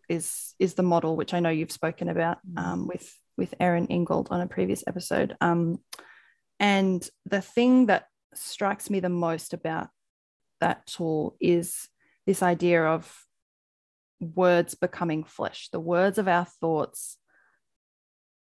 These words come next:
Speaker 1: are made incarnate by the actions that we take as a result of thinking our thoughts.
Speaker 2: Mm.
Speaker 1: Um, and so it's, so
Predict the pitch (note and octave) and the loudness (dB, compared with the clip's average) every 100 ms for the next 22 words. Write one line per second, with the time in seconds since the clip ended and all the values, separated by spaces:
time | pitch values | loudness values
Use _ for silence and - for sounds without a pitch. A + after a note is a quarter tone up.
0 | - F3 F3 E3+ E3+ D#3+ - F3+ E3+ - | -2 2 4 4 4 2 0 -2 -2 0
1 | F3 D#3+ D3+ D3 - - - _ _ _ | 4 4 2 0 -4 -12 -18 _ _ _
2 | _ _ _ _ _ _ - - E3+ D3+ | _ _ _ _ _ _ -10 2 4 4
3 | D3+ D3 D3+ - _ _ _ _ _ _ | 4 2 -2 -8 _ _ _ _ _ _
4 | _ _ _ - - F3 - - D#3+ D#3 | _ _ _ -2 0 0 -2 -6 -4 -4
5 | - - - _ _ - - - F3 D#3+ | -6 -10 -14 _ _ -2 0 2 2 2
6 | D#3 - - - D3+ - - F#3 F3 E3 | 0 -6 -12 -4 -4 -2 0 2 2 0
7 | E3 - - - _ - E3 - - _ | 0 -2 -4 -20 _ -2 0 -2 -12 _
8 | - E3+ E3 D#3 C3+ - - - - - | -4 -2 -2 -2 -2 -2 -6 -6 -14 -12
9 | E3+ D3 D3+ E3+ - F3+ E3 D#3 D3+ D3+ | -6 -6 -6 -8 0 4 4 2 0 -4
10 | - _ _ _ _ _ _ _ - F#3 | -8 _ _ _ _ _ _ _ 0 2
11 | F3+ E3+ E3 E3+ - - - _ _ _ | 2 2 0 -4 -6 -12 -14 _ _ _
12 | _ _ _ - - G3+ F3 E3+ - G#3 | _ _ _ -8 0 4 4 2 2 2
13 | - - - - - | 0 -10 -16 -10 -4